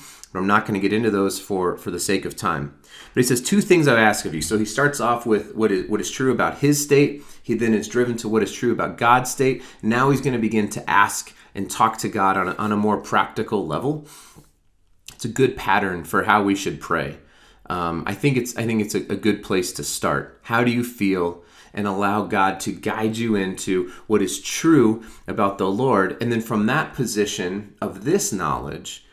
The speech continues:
where he says, "I don't have knowledge," now he has knowledge of the Holy One. It's from there that we can begin, I think, to have a really real conversation. And I think this is really powerful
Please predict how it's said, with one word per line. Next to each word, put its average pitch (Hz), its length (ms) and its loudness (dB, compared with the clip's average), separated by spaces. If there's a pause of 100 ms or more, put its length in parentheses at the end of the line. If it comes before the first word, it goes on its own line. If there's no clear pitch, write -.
where 107 80 -8
he 101 40 -8
says, 104 160 -4
"I 117 120 2
don't 175 100 0
have 98 220 -2
knowledge," 110 340 0
now 139 220 -2
he 147 100 0
has 92 160 -2
knowledge 95 400 -2
of - 140 -8
the 85 60 -12
Holy 117 200 -2
One. 65 160 -6
It's - 120 -14
from 104 320 -2
there 120 340 0 (180)
that - 80 -10
we 120 120 2
can 110 140 -4
begin, 95 400 -2
I 101 60 -8
think, 92 220 -6
to 92 100 -12
have 92 160 -4
a 85 60 -4
really 95 260 -2
real 90 220 -4
conversation. 82 800 -6 (1080)
And 117 60 0
I 127 40 4
think 170 240 4
this 160 160 2
is 120 140 -2
really 120 200 4
powerful 82 640 -2